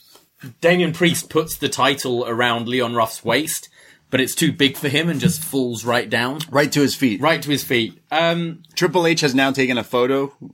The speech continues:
Speaker 2: 'cause you have to with
Speaker 1: Yeah.
Speaker 2: your new champion, and it's the same pose. The, the title's around, and Triple H is pointing at
Speaker 1: Right.
Speaker 2: the title on,
Speaker 1: <laughs>
Speaker 2: ar-, around his feet, around his ankles.
Speaker 1: Now,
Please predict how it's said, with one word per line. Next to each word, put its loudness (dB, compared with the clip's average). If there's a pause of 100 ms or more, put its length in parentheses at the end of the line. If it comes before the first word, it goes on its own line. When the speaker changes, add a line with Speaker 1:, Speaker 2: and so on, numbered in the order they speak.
Speaker 2:
'cause -6
you -8
have -2
to -12
with -6
Speaker 1:
Yeah. 2
Speaker 2:
your -2
new -4
champion, -2 (260)
and 2
it's -2
the -2
same 0
pose. -4
The, -2 (100)
the 4
title's 0
around, 0 (200)
and -2
Triple 0
H -2
is -8
pointing -2
at 2
Speaker 1:
Right. 0
Speaker 2:
the 2
title 2
on, 2
Speaker 1:
<laughs> -2
Speaker 2:
ar-, 2 (180)
around 2
his -2
feet, -4
around 2
his -6
ankles. -6 (540)
Speaker 1:
Now, 2